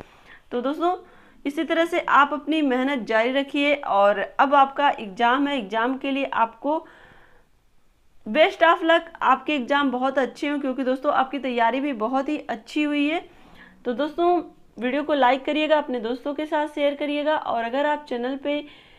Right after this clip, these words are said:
नए हैं तो प्लीज चैनल को सब्सक्राइब जरूर कर लीजिएगा, क्योंकि हमारी आपकी जो यात्रा है वो काफ़ी लंबी रहेगी। तो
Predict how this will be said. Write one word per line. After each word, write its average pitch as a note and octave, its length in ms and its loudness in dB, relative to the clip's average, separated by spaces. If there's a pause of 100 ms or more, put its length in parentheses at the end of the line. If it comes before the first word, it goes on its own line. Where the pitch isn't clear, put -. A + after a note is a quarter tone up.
(340)
नए C4 400 2
हैं E4+ 240 2
तो D#4 120 -4
प्लीज D4 320 -6
चैनल C4+ 180 -2
को C#4 140 -6
सब्सक्राइब B3 600 -2
जरूर A3+ 260 -6
कर B3+ 160 -2
लीजिएगा, C4 400 0
क्योंकि A#3+ 320 -6
हमारी A#3+ 420 0
आपकी C4 440 0
जो A#3 120 -4
यात्रा G#3+ 480 0
है C4 100 2
वो B3+ 120 -2
काफ़ी A#3+ 340 -6
लंबी A#3 320 -4
रहेगी। C4 420 0 (680)
तो A#3 360 -2